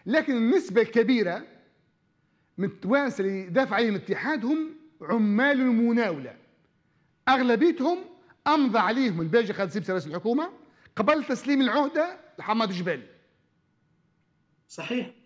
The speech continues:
Speaker 2: نعم، هذه الصورة، هذه الصورة التاريخية التي فيها الحكومة المستقيلة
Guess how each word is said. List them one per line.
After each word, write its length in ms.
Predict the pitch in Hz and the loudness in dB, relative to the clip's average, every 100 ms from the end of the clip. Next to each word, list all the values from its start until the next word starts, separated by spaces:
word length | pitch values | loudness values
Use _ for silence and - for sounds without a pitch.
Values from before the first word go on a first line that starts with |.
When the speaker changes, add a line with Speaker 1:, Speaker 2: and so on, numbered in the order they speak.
| _ _ _ | _ _ _
Speaker 2:
نعم، 300 | 180 185 196 | -6 -4 -4
هذه 420 | 151 208 262 180 | -6 -6 -4 -6
الصورة، 600 | 165 - 233 202 160 175 - _ _ _ | -8 -10 -6 -6 -6 -12 -18 _ _ _
هذه 240 | 175 196 147 | -8 -6 -6
الصورة 400 | - - 214 156 | -8 -6 -4 -4
التاريخية 680 | - 160 156 - 220 196 180 | -6 -8 -6 -6 -4 -4 -6
التي 460 | 156 156 147 147 | -8 -10 -8 -8
فيها 460 | - 214 185 180 - - | -4 -4 -2 -4 -8 -8
الحكومة 760 | 208 143 151 151 233 214 160 | -6 -6 -8 -6 -4 -4 -4
المستقيلة 960 | 143 131 196 - 160 147 196 180 165 | -6 -4 -4 -6 -12 -6 -4 -4 -6